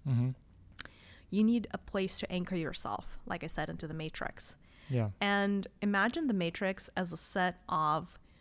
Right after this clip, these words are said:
Speaker 2: vertical and horizontal lines that form cells, or quadrants, or, you know, uh, squares,
Speaker 1: Mm-hmm.
Speaker 2: right? Um,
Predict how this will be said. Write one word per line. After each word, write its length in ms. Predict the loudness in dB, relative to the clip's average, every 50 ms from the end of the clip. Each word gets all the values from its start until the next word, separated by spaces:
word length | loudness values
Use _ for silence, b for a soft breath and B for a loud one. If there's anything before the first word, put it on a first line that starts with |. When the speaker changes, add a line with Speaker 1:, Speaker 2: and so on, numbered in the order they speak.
| b b -4
Speaker 2:
vertical 420 | 0 2 4 4 4 2 2 2
and 120 | 2 2
horizontal 580 | 2 2 2 2 2 0 0 -2 -2 -4 -4 -2
lines 400 | 0 0 0 2 0 -2 -2 -4
that 140 | -6 -8 -6
form 320 | -4 -2 -2 -2 -2 -2
cells, 680 | -6 -4 -2 0 0 0 0 -2 -4 -8 -10 -12 -14 -14 -18 -20 -20 -12 -4 -2
or 80 | -2 -2 -4 -8 -20 -20 _ -12
quadrants, 640 | -2 0 2 2 2 0 -2 -6 -8 -8 -8 -6 -4
or, 260 | -2 -2 -2 -4 -4 -6
you 80 | -6 -6
know, 140 | -6 -8 -10 -14 -10 -8
uh, 140 | -6 -6 -6
squares, 580 | -6 -6 -4 -2 -2 -2 -2 -2 -4 -8 -10 -10 -8 -2 0
Speaker 1:
Mm-hmm. 100 | 2 4
Speaker 2:
right? 180 | 4 2 0 -4 -6 -12 -20 B B B B B B B -20 B 0
Um, 380 | 2 4 4 4 2 0 -4